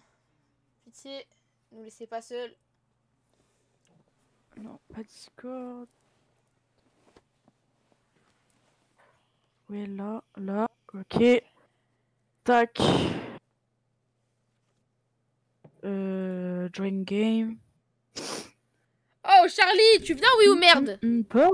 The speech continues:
Speaker 2: vous.
Speaker 1: Sacha,
Speaker 2: Qu'est-ce que tu
Speaker 1: ok.
Speaker 2: dis ? Ah non, là c'est bon, il y a Sacha.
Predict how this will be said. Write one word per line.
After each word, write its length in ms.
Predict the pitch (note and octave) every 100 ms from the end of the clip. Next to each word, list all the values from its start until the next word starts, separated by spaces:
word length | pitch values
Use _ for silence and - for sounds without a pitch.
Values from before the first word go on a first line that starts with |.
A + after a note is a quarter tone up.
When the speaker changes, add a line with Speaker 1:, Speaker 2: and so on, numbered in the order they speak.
| A#3+
Speaker 2:
vous. 760 | A3 C#4+ C4+ C#4 C4+ C4+ C4 - _ _ _ _ _ _ _ _ _ _
Speaker 1:
Sacha, 380 | - A3+ - D#4
Speaker 2:
Qu'est-ce 160 | F#4+ F#4
que 40 |
tu 60 | A#3+
Speaker 1:
ok. 60 |
Speaker 2:
dis ? 220 | G#3 - -
Ah 120 | G#3+
non, 160 | G3+
là 120 | G3 G3
c'est 120 | G3+
bon, 80 | G3+
il 20 |
y 40 |
a 40 | F#3+
Sacha. 460 | F#3 - B3 F4